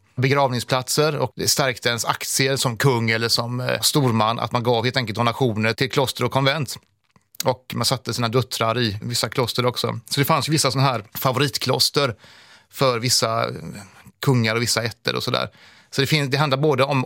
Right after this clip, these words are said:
en andlighet, en tilltro till bönens betydelse, men också en, eh, manifestation av makt.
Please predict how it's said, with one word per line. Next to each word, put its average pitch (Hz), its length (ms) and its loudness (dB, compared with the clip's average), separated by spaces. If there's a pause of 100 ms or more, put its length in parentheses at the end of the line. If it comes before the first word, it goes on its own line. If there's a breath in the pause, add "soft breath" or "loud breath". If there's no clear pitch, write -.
en 139 140 -2
andlighet, 117 540 0
en 127 100 -2
tilltro 123 480 -2
till 117 160 -4
bönens 117 420 2
betydelse, 127 640 0 (480 soft breath)
men 147 160 0
också 117 680 0
en, 123 220 0
eh, 113 160 4 (420 loud breath)
manifestation 127 680 2
av 110 100 2
makt. - 460 -2